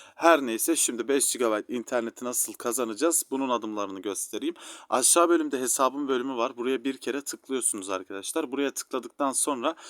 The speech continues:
hat ayarları bölümü olacaktır. Buraya da bir kere tıklıyorsunuz ve en üstte internet ve servis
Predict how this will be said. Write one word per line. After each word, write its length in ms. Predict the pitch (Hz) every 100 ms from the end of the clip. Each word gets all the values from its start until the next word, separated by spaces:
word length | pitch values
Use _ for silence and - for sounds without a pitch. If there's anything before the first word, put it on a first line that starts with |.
| - -
hat 260 | 160 156 -
ayarları 580 | 135 131 127 135 151 131
bölümü 300 | 131 127 127
olacaktır. 580 | 104 92 95 _ 160 -
Buraya 240 | 202 160 120
da 140 | 104
bir 200 | 135 135
kere 200 | 113 98
tıklıyorsunuz 880 | - 110 - 151 147 - 156 165 - _ _
ve 220 | 147 170 -
en 140 | 170 165
üstte 400 | 123 - 143 -
internet 640 | 135 131 - 135 151 - 156
ve 80 |
servis 500 | 156 - 127 143 147